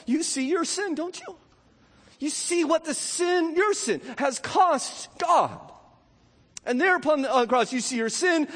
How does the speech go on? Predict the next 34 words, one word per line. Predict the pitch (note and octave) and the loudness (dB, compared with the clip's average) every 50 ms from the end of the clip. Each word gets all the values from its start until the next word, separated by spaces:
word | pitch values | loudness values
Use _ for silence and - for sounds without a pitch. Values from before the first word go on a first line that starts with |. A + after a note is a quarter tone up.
| D4+ - | -4 0
and | - A#3+ B3 B3+ | 0 0 2 2
then | B3 A#3+ | 2 2
the, | A3+ G3+ - D4+ C4+ - | 2 0 0 -2 -4 0
the | G#3+ A#3+ A3+ - - | 0 0 0 0 0
overwhelming | F4+ G4+ F#4+ F4+ C#4 B3 A3 A#3 B3 C4 D4+ E4+ E4+ F4 D#4+ D4+ C#4 C4 A#3 | 2 2 4 4 2 2 2 2 6 8 8 8 8 6 4 2 2 0 0
flow | - - B3+ A#3+ A#3 G#3+ | 0 4 4 6 6 6
of | G#3 G3+ | 4 4
mercy | G3+ A3 A#3+ B3 - - A#3+ G#3+ | 4 2 2 2 0 0 0 0
and | G3+ G3 | 4 4
love | G3+ G#3 | 4 4
and | G3+ G3 - | 2 0 -2
forgiveness | G3+ F#3 F#3 F3+ F3+ F3+ D3+ | -2 0 0 0 0 0 0
that | F#3+ E3+ F3 | 0 -2 -2
has | D#3+ C#3+ | -2 -6
been | - D4 - - A#3 F3+ F3+ | -6 -4 0 0 2 2 4
washed | G3 G3+ G#3+ A#3+ B3+ A#3+ - - | 4 6 6 6 6 4 2 -4
upon | G#3+ F3 F3+ F3+ E3+ E3 | -6 -2 0 0 2 2
you | E3+ F3 | 0 0
at | F3+ | 0
an | F3+ | 0
infinite | G#3 A#3+ G#3+ - A#3+ G#3 G3 - | 0 0 0 2 0 0 0 0
cost | G#3+ G3+ D#3 - - F3+ | 0 0 0 0 -2 -4
to | |
God. | D#3 D#3 D3 B2+ A#2 A2+ - - - - - _ _ - - - _ - _ _ _ _ _ - | -2 0 0 0 -2 -6 -8 -10 -20 -20 -20 _ _ -20 -20 -20 _ -20 _ _ _ _ _ -10
And | - - F3+ | -6 -2 -2
then | F#3 F3+ | -2 0
you | F3+ F3 | 0 0
walk | D#3 E3 D#3 D3 - - | 2 2 2 2 0 -2
away | D#3 C3+ C#3 C#3+ C3+ C3 B2 | -2 0 0 0 0 0 0
with | A#2 A#2+ A2+ A2 | -2 -4 -6 -6
strength | - - - - - D3+ C3 A2+ G2+ E3 - - - - - _ _ _ _ _ _ _ _ _ _ _ _ _ _ _ | -8 -10 -8 -8 -4 -4 -4 -4 -6 -10 -14 -16 -20 -20 -20 _ _ _ _ _ _ _ _ _ _ _ _ _ _ _
to | - C3 | -12 -12
forgive | A2+ - C#3 A2+ A#2+ A#2+ G#2 - | -10 -8 -8 -6 -4 -4 -6 -6
others | B2 A#2+ - - - - - _ - - - | -10 -16 -18 -20 -20 -20 -20 _ -20 -20 -20